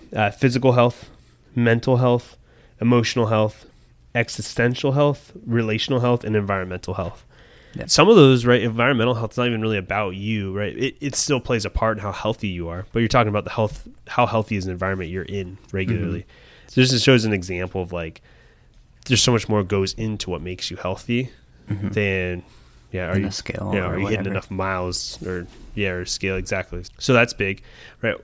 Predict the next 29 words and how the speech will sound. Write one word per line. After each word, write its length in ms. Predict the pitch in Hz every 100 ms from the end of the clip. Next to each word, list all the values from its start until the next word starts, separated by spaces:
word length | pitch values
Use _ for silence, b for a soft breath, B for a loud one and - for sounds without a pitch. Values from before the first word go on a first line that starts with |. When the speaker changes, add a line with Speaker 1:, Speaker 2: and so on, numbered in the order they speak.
| _ _
Speaker 2:
A 60 | 127
lot 160 | 123
of 80 | 165
our 60 | 147
conversations, 580 | 131 104 101 101 95 107
even 160 | 113
our, 160 | 107 107
like, 220 | 107 -
our 80 | 117
posture 380 | - 107 110 -
conversation, 640 | - 98 95 98 95 98 92
our 160 | 95
steps 360 | 95 - 101 -
conversation, 760 | 107 95 - 101 - 95 110 - 240
we 180 | 143
kept 220 | 127 143 -
talking 400 | - 117 - 104
about 240 | 92 85
how, 320 | - 98 95
like, 260 | 87 82 - b b b
there's 180 | 110 95
mental 320 | 104 104 98
benefits 460 | 90 92 - -
from 240 | - 98 101
improving 480 | 107 - 110 95 92
these 160 | 92 92
areas 300 | 90 90 90
as 100 | 87
well. 320 | 92 87